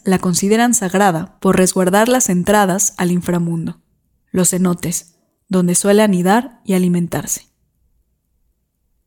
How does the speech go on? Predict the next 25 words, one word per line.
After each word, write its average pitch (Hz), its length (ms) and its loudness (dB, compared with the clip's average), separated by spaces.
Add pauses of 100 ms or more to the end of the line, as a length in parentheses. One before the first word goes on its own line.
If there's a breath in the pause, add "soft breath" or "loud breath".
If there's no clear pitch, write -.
(400)
De 196 160 4
esta 254 340 4
ave 339 220 2
toma 262 340 0
su 220 120 -2
nombre 247 480 4
el 196 160 -2
proyecto 214 720 -2 (140)
To, 277 540 0
Centro 233 460 2
de 185 120 0
Conservación 180 760 0
del 170 180 0
Hábitat 240 560 0 (120)
y 196 120 0
Desarrollo 175 540 0
Humano, 170 400 -6 (500)
que 185 160 -2
contempla 240 600 2
abarcar 190 640 0
ciento 262 480 2
cinco 226 380 0
hectáreas 180 560 0
de 175 80 -4
selva 185 580 -2